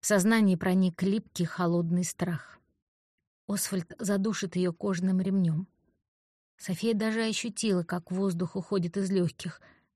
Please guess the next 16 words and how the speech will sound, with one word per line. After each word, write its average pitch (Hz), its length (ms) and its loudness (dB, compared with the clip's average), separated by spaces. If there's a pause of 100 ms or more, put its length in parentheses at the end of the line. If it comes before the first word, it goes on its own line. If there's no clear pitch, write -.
чувство 190 320 -8
паники. 175 560 -2 (960)
Но 202 320 2
хуже 196 360 -2
всего 220 440 0
мысль 208 500 2
о 202 120 -2
его 185 180 2
лице 196 400 0
над 170 160 2
ней, 170 380 4 (200)
когда 196 280 2
он 190 180 2
будет 190 280 0
душить 202 440 -2
ее, 180 300 -2